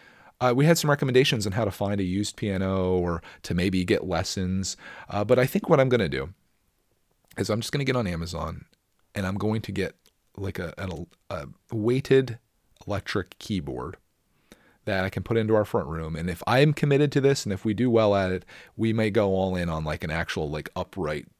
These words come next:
piano that would be like an actual piano. But I wanna, like, make sure we're good at it. There is one little thing that's, like, holding me back. And the, that thing is just, like, how much time should I or could I invest in this? Obviously, I can invest, like, all of my time in it.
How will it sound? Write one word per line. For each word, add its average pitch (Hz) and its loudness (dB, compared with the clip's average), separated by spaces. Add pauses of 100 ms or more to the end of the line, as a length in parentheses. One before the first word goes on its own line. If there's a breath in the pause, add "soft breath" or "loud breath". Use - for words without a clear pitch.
(200)
piano 78 -6
that 71 -10
would 73 -10 (280)
be 98 -6
like 78 -8
an - -10
actual - -6
piano. 71 -12
But - -4
I 117 4
wanna, 160 10
like, 135 8
make 127 0
sure 113 2
we're 98 2
good 104 2
at 101 2
it. 104 -2 (400 loud breath)
There 139 10
is 156 10
one 156 10
little 156 12
thing 147 6
that's, 131 4
like, 107 2
holding 156 8
me 143 0
back. 123 8
And 113 0
the, 110 -4
that 131 0
thing 156 0
is 131 2 (400 loud breath)
just, - 0
like, 120 4
how 143 2
much 147 0
time 117 -4
should - 2
I 123 6
or 98 2
could 117 2
I 104 6
invest 90 0
in 71 -8
this? - -8
Obviously, 135 6
I - 6
can 107 -2
invest, 90 -2
like, 80 -4
all 87 0
of 87 -2
my 69 -4
time 76 -8
in 76 -8
it. 73 -10